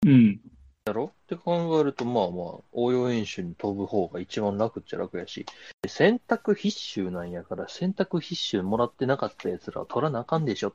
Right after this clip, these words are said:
Speaker 2: て思うけど、まあ、まあ本人らの単位の取得のあれは分からんからな。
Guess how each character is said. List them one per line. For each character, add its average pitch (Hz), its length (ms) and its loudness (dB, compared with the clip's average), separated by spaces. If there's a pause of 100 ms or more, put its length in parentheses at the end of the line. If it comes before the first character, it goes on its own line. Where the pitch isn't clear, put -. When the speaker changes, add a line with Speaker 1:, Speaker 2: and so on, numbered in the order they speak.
(140)
Speaker 2:
て 95 180 -2 (320)
思 117 200 0
う 127 60 -4
け 95 140 0
ど、 87 140 -2
ま 95 320 0
あ、 - 360 -14
ま 113 80 2
あ - 20 2
本 131 260 2
人 104 100 2
ら 87 100 -4
の 85 80 -6
単 117 200 0
位 - 20 2
の 82 80 -6
取 - 120 -6
得 98 220 -6
の 101 500 0
あ 107 40 2
れ 110 220 0
は 104 160 0
分 104 100 -2
か 110 80 0
ら 110 100 2
ん 110 60 -6
か - 140 -12
ら - 80 -16
な。 - 140 -14